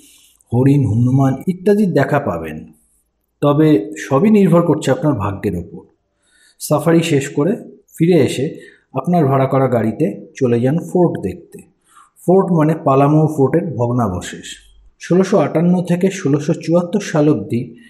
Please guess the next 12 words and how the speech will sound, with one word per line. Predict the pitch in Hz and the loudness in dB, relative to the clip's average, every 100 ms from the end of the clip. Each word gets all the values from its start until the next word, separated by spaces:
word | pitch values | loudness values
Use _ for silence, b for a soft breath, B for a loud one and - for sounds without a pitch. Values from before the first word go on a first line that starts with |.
| B B | B B
পালামৌ | 123 135 151 175 | 0 2 4 2
শাসন | 175 156 143 165 156 | 2 0 0 0 0
করেন | 143 117 123 - - - | 0 0 -4 -8 -20 -12
চেরো | - 156 165 175 | 0 4 6 6
রাজা | 143 120 123 123 - | 4 2 0 -2 -6
মেদিনী | 120 117 117 117 95 | -4 -2 0 0 -2
রায়। | 82 78 - _ _ _ _ _ _ | -4 -10 -16 _ _ _ _ _ _
তিনিই | 135 147 165 | 2 4 4
তৈরি | 139 127 | 4 2
করেছিলেন | 120 123 120 - 127 131 | 2 0 -2 -2 -2 -4
এই | - 104 | -6 -6
কেল্লা। | 101 104 90 85 82 - | -4 -4 -4 -6 -10 -16